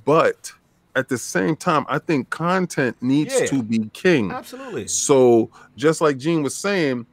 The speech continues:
Speaker 1: if, if it's like Halo Evolved,
Speaker 2: Mm-hmm.
Speaker 1: whereas the story-wise is solid, the story has to
Speaker 2: Yes.
Speaker 1: be rock
Speaker 2: The story has
Speaker 1: solid.
Speaker 2: to be solid. It has to be. That's the
Speaker 1: Right.
Speaker 2: key. That's
Speaker 1: That's
Speaker 2: the key.
Speaker 1: the, that's,
Speaker 2: Yeah,
Speaker 1: that's,
Speaker 2: I agree.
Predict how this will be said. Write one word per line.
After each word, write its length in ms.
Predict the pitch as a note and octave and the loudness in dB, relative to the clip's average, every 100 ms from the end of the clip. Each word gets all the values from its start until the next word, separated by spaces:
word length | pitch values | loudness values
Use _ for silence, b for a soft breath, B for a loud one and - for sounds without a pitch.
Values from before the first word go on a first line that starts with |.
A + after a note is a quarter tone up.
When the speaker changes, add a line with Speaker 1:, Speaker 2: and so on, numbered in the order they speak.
| _ C#3+ | _ -2
Speaker 1:
if, 220 | C3+ - B2 - | -2 -4 -10 -6
if 240 | B2 - | -8 -4
it's 500 | C3+ A2 - - - _ _ _ | -4 -4 -8 -12 -12 _ _ _
like 280 | C3+ F3+ G#3+ | 0 0 2
Halo 400 | - A3+ A3 G#3+ | 2 2 4 4
Evolved, 600 | G3 C#3+ A#2+ F2+ - _ - | 4 2 2 0 -10 _ -12
Speaker 2:
Mm-hmm. 300 | G#2+ A2 C#3 _ _ _ _ _ _ _ _ _ | -8 -8 -10 _ _ _ _ _ _ _ _ _
Speaker 1:
whereas 560 | A#2+ C3+ C#3 C3+ B2 G#2+ | -2 2 4 4 2 -2
the 100 | A2+ | -8
story-wise 1160 | - - F#3 G3 G#3 G3 D#3 B2+ A2 G#2+ G#2+ - | -8 -4 2 4 4 0 0 0 0 -2 -8 -10
is 140 | G#2+ | -12
solid, 680 | - - - - G3 E3 A#2+ | -10 -10 -8 -6 -4 -4 -4
the 120 | A#2+ | -8
story 500 | - - G3+ A#3 A#3 | -8 0 4 4 2
has 240 | E3 F3 - | 0 -2 -2
to 60 | C#3 | -2
Speaker 2:
Yes. 80 | |
Speaker 1:
be 120 | B2+ A2 | -2 -2
rock 360 | G#2+ C#3 D3+ | 2 4 4
Speaker 2:
The 20 | - | 2
story 360 | - B2+ B2 C3+ | -2 0 4 4
has 60 | B2 | 4
Speaker 1:
solid. 160 | A2 | 2
Speaker 2:
to 60 | G2 | -2
be 120 | G2 | -10
solid. 500 | - G#2 F#2+ F2+ D#2+ | -6 -2 -2 -4 -10
It 100 | A2 | -14
has 340 | - A2+ A2+ - | -6 -2 -2 -4
to 80 | F2 | -16
be. 200 | D#2+ - | -16 -4
That's 240 | E3 G#3+ | -2 -2
the 80 | - | -4
Speaker 1:
Right. 280 | C#3+ D#3+ - | -2 0 -2
Speaker 2:
key. 80 | - _ _ _ | -6 _ _ _
That's 220 | A2+ D3+ | -8 -4
Speaker 1:
That's 180 | E3 F3+ | -2 -2
Speaker 2:
the 60 | - | -4
key. 60 | |
Speaker 1:
the, 100 | A2+ | -8
that's, 280 | A#2+ D#3 F#3 | 0 0 2
Speaker 2:
Yeah, 120 | F3+ G3 | 4 4
Speaker 1:
that's, 140 | C4+ | 4
Speaker 2:
I 40 | E3+ | 2
agree. 160 | G3 | 0